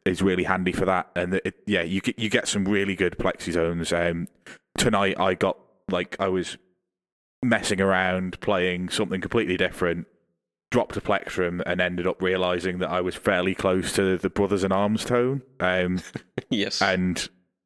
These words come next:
Speaker 1: I always tell you that I hate playing without a plectrum, but I played without a plectrum for about forty-five minutes 'cause I'd found that Brothers in Arms <laughs> tone.
Speaker 2: Yeah, and
Speaker 1: Um,
Speaker 2: it, it's a testament to,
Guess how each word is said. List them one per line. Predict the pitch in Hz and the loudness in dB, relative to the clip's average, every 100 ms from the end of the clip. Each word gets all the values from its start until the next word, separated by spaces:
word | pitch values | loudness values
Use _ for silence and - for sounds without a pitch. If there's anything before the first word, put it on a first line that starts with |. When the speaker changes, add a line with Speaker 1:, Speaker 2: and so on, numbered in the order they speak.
| - | -2
Speaker 1:
I | 104 113 | 2 4
always | 104 104 98 95 - | 4 4 4 2 0
tell | - 90 | 0 2
you | 92 87 85 | 2 2 2
that | 80 | 0
I | 85 | -2
hate | - - 95 98 | -2 -2 -2 -2
playing | - 92 87 | -2 0 0
without | 85 85 82 | 0 -2 -2
a | |
plectrum, | - 90 - - 82 80 | -2 -4 -4 -6 -6 -2
but | 92 | -2
I | 87 90 | 0 -2
played | - 92 87 90 | -2 -2 0 0
without | 85 78 | -2 -2
a | |
plectrum | - 85 - 82 82 | -2 -4 -4 -6 -4
for | 90 | -2
about | 80 82 | 0 0
forty-five | - 85 76 85 82 | 0 0 2 0 0
minutes | 82 80 - - - - - - | 0 -2 -2 -6 -6 -10 -18 -6
'cause | - 92 | 0 2
I'd | 87 90 | 2 2
found | 92 85 85 80 | 0 0 0 0
that | 87 - | -2 -2
Brothers | 85 82 | -2 -2
in | 85 | -2
Arms | 85 101 - | -2 -2 -4
<laughs> | - | -2
tone. | - 139 - - - _ _ | -2 -2 -4 -12 -14 _ _
Speaker 2:
Yeah, | 139 139 104 | 0 2 2
and | - 131 | 2 2
Speaker 1:
Um, | 135 | 0
Speaker 2:
it, | - - | -4 -2
it's | 135 131 | 0 2
a | 147 | 0
testament | - 117 - 127 120 - | 0 0 0 0 0 0
to, | - 117 104 | 2 2 2